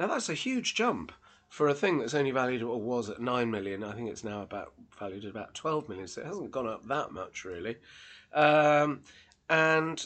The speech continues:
this also means that it shouldn't need to raise any more cash, which it previously had hanging over it.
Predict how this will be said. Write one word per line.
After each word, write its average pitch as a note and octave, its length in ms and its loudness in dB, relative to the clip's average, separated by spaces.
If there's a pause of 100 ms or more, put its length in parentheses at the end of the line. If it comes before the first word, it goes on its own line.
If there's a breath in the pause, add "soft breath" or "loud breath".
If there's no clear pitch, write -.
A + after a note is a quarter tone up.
(140)
this E3+ 280 0
also G#3 400 2
means D3+ 220 2
that C#3+ 120 0
it C#3 140 -4
shouldn't E3+ 400 -2
need C#3 180 0
to C3+ 140 -4
raise C3 240 0
any B2+ 140 -2
more B2 280 -4
cash, C3+ 580 -4
which B2+ 260 -6
it - 140 -16
previously B2 500 -6
had G#2 200 -6
hanging G#2 340 -6
over G2 280 -6
it. D3 100 -6